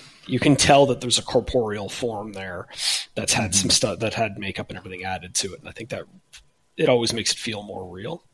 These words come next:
Speaker 2: Yeah. There's some real, like, great filmmaking techniques used in this movie.
Speaker 1: Yeah.
Speaker 2: Um, like you just said, using the kid and putting makeup on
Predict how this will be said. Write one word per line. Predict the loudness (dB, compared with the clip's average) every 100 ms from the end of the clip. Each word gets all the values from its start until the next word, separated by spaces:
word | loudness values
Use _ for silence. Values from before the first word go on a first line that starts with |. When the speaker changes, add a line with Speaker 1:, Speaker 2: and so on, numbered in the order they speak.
| _ _
Speaker 2:
Yeah. | -6 2 2 2 -10 _ _ -6
There's | 2 6
some | 8 10 8 6
real, | 8 12 12 10
like, | 6 0 -4 -12 -18 _ _ _
great | 0 8 10 10 8 0
filmmaking | 2 8 10 10 10 8 6
techniques | 6 4 2 -4 0 2 8
used | 10 10 8
in | 6
this | 6 2
movie. | -6 2 2 2 -6 _ _
Speaker 1:
Yeah. | -16 -14 -14 _ -16
Speaker 2:
Um, | -14 -14 -18 -20 -10
like | 8 10
you | 10
just | 10 10
said, | 10 8 8
using | 0 2 6 6
the | 6
kid | 8 10
and | 10
putting | 6 4
makeup | 4 2 2 4
on | 2